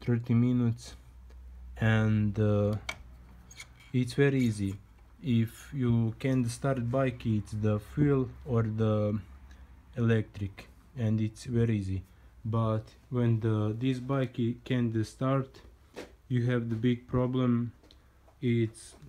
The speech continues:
too much sensors, the too much other stuff, and it's very hard to know what is, uh, problem. So for the easiest bike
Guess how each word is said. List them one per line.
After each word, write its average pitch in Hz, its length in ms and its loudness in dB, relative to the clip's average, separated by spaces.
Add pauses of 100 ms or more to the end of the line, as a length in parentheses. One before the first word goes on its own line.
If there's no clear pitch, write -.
too 135 120 2
much 127 420 0
sensors, 117 680 2
the 107 640 0 (840)
too 131 100 0
much 123 480 0 (220)
other 117 340 -2
stuff, 117 420 -2 (160)
and 107 320 0
it's 107 180 -4
very 123 220 0
hard 113 380 -4
to 110 260 0
know 113 160 2
what 110 260 -2
is, 104 220 -8 (560)
uh, 101 420 0 (140)
problem. 95 480 -2 (760)
So 110 640 0 (360)
for 120 200 0
the 113 360 2
easiest 139 580 -2
bike 135 380 0